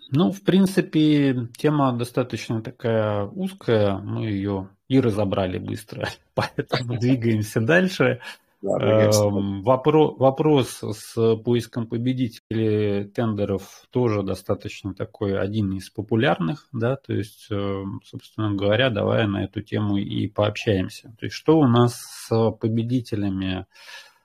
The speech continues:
Speaker 1: тендеров, ну и вообще, в принципе, где их искать, зачем это надо, ну и далее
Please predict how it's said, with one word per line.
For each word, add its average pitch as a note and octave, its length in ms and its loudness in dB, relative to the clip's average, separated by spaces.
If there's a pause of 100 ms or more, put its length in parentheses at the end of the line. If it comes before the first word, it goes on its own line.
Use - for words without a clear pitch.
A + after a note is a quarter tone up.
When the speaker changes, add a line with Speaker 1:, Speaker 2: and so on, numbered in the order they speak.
(160)
Speaker 1:
тендеров, C3+ 720 0 (120)
ну A#2+ 380 2
и A#2 80 2
вообще, G#2+ 300 -4
в - 100 -10
принципе, G2+ 720 -2
где G2+ 280 0
их G2 180 -6
искать, D#3+ 380 -2
зачем G#2 380 -4
это F#2+ 200 -8
надо, B2 460 0 (260)
ну A2+ 420 0
и G2+ 560 -2 (380)
далее G#2 640 -2